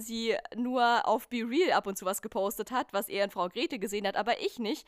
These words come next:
Ich habe mich heute drei Stunden lang mit ihr unterhalten. Ich habe das Gefühl, ich habe alle Be Reals, die ich verpasst habe der letzten Monate, auch wieder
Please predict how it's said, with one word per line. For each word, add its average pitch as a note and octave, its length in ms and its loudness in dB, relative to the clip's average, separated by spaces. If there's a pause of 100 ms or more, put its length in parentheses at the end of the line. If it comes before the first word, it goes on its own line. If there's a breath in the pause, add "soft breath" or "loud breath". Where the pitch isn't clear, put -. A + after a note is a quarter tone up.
(360 loud breath)
Ich D4+ 120 -4
habe C4 100 0
mich D4+ 140 -4
heute C4+ 180 0
drei A#3 240 4
Stunden B3 220 -4
lang A#3 100 0
mit - 80 -6
ihr - 60 -4
unterhalten. A#3+ 420 0
Ich A#3+ 80 -6
habe C4 160 -4
das - 140 -12
Gefühl, A#3+ 340 -6
ich A#3+ 180 -6
habe G#3+ 300 2
alle A3+ 180 2
Be G#3 100 -6
Reals, G#3+ 360 -4
die G3+ 120 -8
ich G#3+ 120 -10
verpasst G#3 440 -4
habe F#3+ 240 2
der F#3 100 0
letzten G3 300 -2
Monate, G3 500 0
auch - 180 -2
wieder E3+ 300 -2